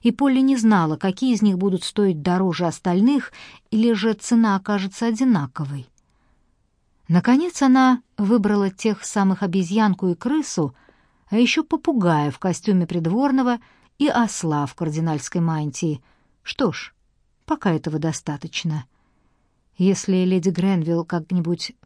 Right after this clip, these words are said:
пригласит обитательниц пансиона к чаю, можно попробовать пробраться сюда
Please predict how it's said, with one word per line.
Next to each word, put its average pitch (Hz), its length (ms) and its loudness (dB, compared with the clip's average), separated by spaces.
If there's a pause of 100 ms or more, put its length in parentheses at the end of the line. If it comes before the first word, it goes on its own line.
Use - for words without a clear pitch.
пригласит 170 600 -4
обитательниц 151 800 -4
пансиона 185 520 0
к - 100 -14
чаю, 139 360 -4 (720)
можно 277 460 2
попробовать 269 640 0
пробраться 208 520 0
сюда 247 420 -2